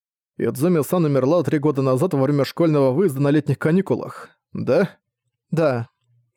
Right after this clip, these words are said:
Легонько, но уверенно кивнула Маюка-сан. Я знал, что воспоминания о выезде на летних каникулах, прежде потускневшие из-за феномена, теперь полностью вернулось. В тот год, знаешь, в школе вообще довольно много было опасных происшествий.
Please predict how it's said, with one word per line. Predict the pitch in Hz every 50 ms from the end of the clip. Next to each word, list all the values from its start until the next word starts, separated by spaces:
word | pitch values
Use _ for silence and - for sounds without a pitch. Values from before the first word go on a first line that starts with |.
| _ _
Легонько, | - 113 113 113 113 - 160 196 196 175 - - 135
но | 151 208 220 180
уверенно | 156 139 127 202 196 151 135
кивнула | - - 127 113 127 196 180 147
Маюка-сан. | 131 127 127 131 127 - 117 - - 175 180 160 143 135 - _ _ _ _ _ _ _ _ _ _ _
Я | - 190 208 165
знал, | 123 135 202 226 147
что | - - - 123
воспоминания | 123 120 - - 127 131 160 214 214 165 147 139
о | 127
выезде | 120 156 240 226 151 131 139
на | 135 127
летних | 143 160 - 143 127 -
каникулах, | - 131 139 196 240 - 165 147 139 127 - - _
прежде | 147 165 156 117 127 131
потускневшие | - - - - - - 151 175 160 - - 139 135
из-за | 120 127
феномена, | 123 - 131 131 190 190 156 147 143 139 127 - - _ _ _ _
теперь | - - 277 262 -
полностью | - 165 160 147 139 123 - - 139
вернулось. | 127 127 120 127 120 101 - - - - - - - _ _ _ _ _ _ _ _ _ _ _ _ _
В | _ -
тот | - 175 156 143
год, | 139 175 190 185 185 - - -
знаешь, | 185 131 170 190 165 139 - - - - _ _ _ _ _ _ _ _
в | -
школе | - - 285 254 220
вообще | 196 208 196 - - 269
довольно | 180 143 127 131 139 135 135 131
много | 135 151 196 185 143 135
было | 123 131 131 127
опасных | 123 - 135 127 - - 131 -
происшествий. | - 143 131 - - 131 123 - - - 127 123 123 123